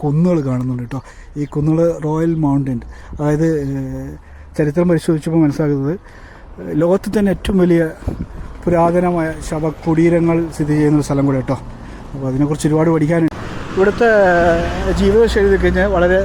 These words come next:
സാധാരണക്കാരായിട്ടുള്ള ആളുകൾ, ഏഹ്, ഇന്ത്യ, പാകിസ്ഥാൻ,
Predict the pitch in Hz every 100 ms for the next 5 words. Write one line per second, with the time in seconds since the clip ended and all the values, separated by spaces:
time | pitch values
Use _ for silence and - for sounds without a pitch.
0 | 196 - 175 175 170 180 180 170 165 151
1 | 170 151 151 156 151 - - - - -
2 | - - 170 170 170 170 170 175 165 156
3 | 151 165 - 165